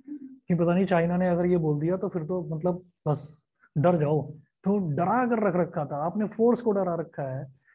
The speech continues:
तो आम जनता तो और ज्यादा डर जाएगी ना, उनको लगेगा China ने ये बोला है तो ना जाने क्या हो जाएगा। अब ये China से भी नहीं डरते, तो इस time force हमारी बड़ी strong है। तो उसके जो ये general है, और head का बड़ा फर्क पड़ता है, Head जो भी है,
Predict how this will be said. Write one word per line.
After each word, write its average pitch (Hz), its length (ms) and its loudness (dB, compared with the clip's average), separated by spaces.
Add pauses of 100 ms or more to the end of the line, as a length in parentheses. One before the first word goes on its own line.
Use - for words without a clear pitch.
(140)
तो 185 80 6
आम 175 200 6
जनता 196 240 4
तो 214 160 4
और 214 60 4
ज्यादा 220 200 4
डर 196 160 0
जाएगी 156 240 0
ना, 196 200 -4 (120)
उनको 160 160 -2
लगेगा 185 300 0
China 175 320 -2
ने 185 100 -2
ये 190 60 0
बोला 180 220 2
है 185 60 2
तो 185 80 -6
ना 180 100 -2
जाने 175 200 -2
क्या 175 140 0
हो 151 100 2
जाएगा। 127 280 -4 (640)
अब 156 80 0
ये 202 80 2
China 180 300 2
से 185 80 2
भी 180 80 2
नहीं 170 100 0
डरते, 131 260 -6 (540)
तो 185 100 6
इस 185 160 2
time 220 180 4
force 190 280 6
हमारी 202 200 4
बड़ी 220 180 4
strong 170 380 0
है। 135 140 -6 (640)
तो 180 100 4
उसके 180 460 2
जो 214 160 4
ये 220 120 4
general 196 300 2
है, 202 60 0
और 196 300 -2 (260)
head 160 280 -2
का 208 100 4
बड़ा 214 160 2
फर्क 175 220 0
पड़ता 147 320 -6
है, 127 100 -12 (260)
Head 175 140 4
जो 170 140 6
भी 160 180 4
है, 131 120 -2